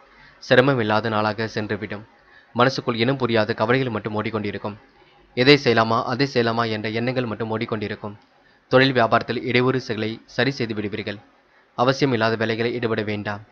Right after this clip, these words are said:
அளவான பணவரவு இன்று கிடைக்க கொடுங்க. உடல் நலத்திற்கு சிகிச்சை கொஞ்சம் தேவைப்படக்கூடும். பணியாளர்கள் பாதுகாப்பு நடைமுறையை பின்பற்றுவது நல்லது. இன்று சிறு சிக்கல்கள் ஏற்பட்டு பின்னர் சரியாக கொடுங்க.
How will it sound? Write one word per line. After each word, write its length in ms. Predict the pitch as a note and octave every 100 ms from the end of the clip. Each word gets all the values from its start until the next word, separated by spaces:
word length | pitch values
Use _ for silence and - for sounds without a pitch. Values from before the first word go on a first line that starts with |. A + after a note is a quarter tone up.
| _ _ _ -
அளவான 300 | C3 C3+ C#3+
பணவரவு 420 | B2 A2 A2 A2
இன்று 140 | A2 G#2+
கிடைக்க 260 | A2+ A#2
கொடுங்க. 300 | A2 G#2 G#2 G#2 - _ _ _ -
உடல் 200 | B2 C#3+
நலத்திற்கு 360 | A2+ A2 A#2 A#2
சிகிச்சை 440 | - B2 B2 C3 B2+
கொஞ்சம் 320 | A#2 G#2+ A2
தேவைப்படக்கூடும். 720 | A2+ A2+ B2 G#2 G#2 G#2 G#2 G#2 _ _ _ _ -
பணியாளர்கள் 520 | B2+ C#3+ A#2+ A2 A#2
பாதுகாப்பு 440 | A2+ A#2+ C3 B2+ B2
நடைமுறையை 360 | G#2+ G#2+ A2
பின்பற்றுவது 500 | A2+ A#2+ A#2 G#2+ G#2+
நல்லது. 360 | G#2+ G#2 G2+ G#2 G#2 _ _ _ _ B2
இன்று 240 | C3 C3
சிறு 220 | C3 C#3 C#3
சிக்கல்கள் 440 | C#3 B2 A#2+ B2
ஏற்பட்டு 380 | G#2+ G#2+ A2 A2+ - _ _ _ B2+
பின்னர் 280 | C#3 D3 C#3+
சரியாக 300 | G#2+ G#2+ G#2+
கொடுங்க. 300 | G#2+ G2+